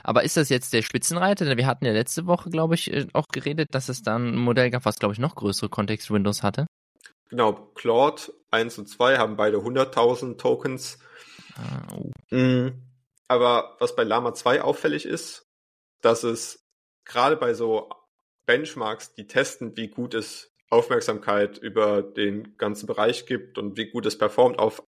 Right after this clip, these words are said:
Speaker 2: auf, in Aufgaben, die so einen langen Kontext erfordern, dass Llama
Speaker 1: Mhm.
Speaker 2: zwei da extrem gut abschneidet. Also Llama zwei mit siebzig Mi-,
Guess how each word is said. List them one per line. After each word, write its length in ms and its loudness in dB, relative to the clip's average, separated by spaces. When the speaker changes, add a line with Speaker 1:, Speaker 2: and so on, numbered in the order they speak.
Speaker 2:
auf, 240 0
in 140 -8
Aufgaben, 540 2
die 100 -8
so 140 -4
einen 100 -4
langen 240 0
Kontext 500 -2
erfordern, 640 2
dass 160 2
Llama 240 4
Speaker 1:
Mhm. 40 -2
Speaker 2:
zwei 240 2
da 420 0
extrem 360 0
gut 180 -8
abschneidet. 440 -4
Also 220 -2
Llama 280 0
zwei 280 2
mit 160 -6
siebzig 480 -6
Mi-, 100 -8